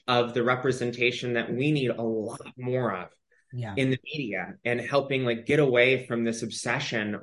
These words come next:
Speaker 1: of, like, trauma
Speaker 2: Mm-hmm.
Speaker 1: and, and, and loss, and instead be like, "What do you gain?"
Speaker 2: Mm-hmm.
Speaker 1: Like, our perspectives are so nuanced and, like, deep and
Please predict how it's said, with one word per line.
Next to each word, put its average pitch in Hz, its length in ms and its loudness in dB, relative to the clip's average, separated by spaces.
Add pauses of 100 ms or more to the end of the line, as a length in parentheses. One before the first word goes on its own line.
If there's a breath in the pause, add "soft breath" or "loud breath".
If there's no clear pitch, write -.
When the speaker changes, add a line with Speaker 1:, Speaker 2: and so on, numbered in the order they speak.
Speaker 1:
of, 110 440 2 (380)
like, 113 400 -2 (180)
trauma 123 540 2 (540)
Speaker 2:
Mm-hmm. 131 140 2
Speaker 1:
and, 127 240 6 (380)
and, 123 360 -2
and 120 520 0 (160)
loss, 127 840 2 (160)
and 127 260 2
instead 131 540 0 (180)
be 135 80 -2
like, 131 160 0
"What 131 220 4
do 262 60 2
you 349 200 6
gain?" 196 580 0 (380 soft breath)
Speaker 2:
Mm-hmm. 156 120 0
Speaker 1:
Like, 143 380 2
our 139 140 2 (100)
perspectives 151 760 0
are 127 80 -4
so 202 460 2
nuanced 170 720 4 (120)
and, 147 400 4
like, 139 320 4 (560 loud breath)
deep 196 380 8
and 123 140 -8